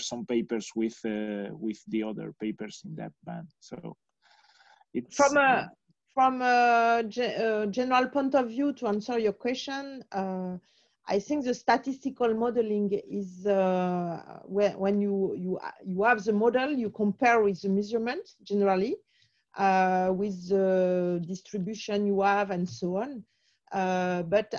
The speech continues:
Speaker 2: I, uh, do not know any papers, uh, that, uh, can, uh,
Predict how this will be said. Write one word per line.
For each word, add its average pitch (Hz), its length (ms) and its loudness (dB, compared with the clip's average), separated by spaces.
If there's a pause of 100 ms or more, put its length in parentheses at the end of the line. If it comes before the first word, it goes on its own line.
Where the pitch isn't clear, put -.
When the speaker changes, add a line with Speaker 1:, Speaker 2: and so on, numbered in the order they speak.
Speaker 2:
I, 202 320 4
uh, 196 240 2
do 185 220 -2
not 262 300 -2
know 254 500 0
any 214 580 -2
papers, 269 640 -4 (480)
uh, 190 600 2
that, 196 280 2 (240)
uh, 185 140 0 (100)
can, 196 340 0
uh, 190 200 -2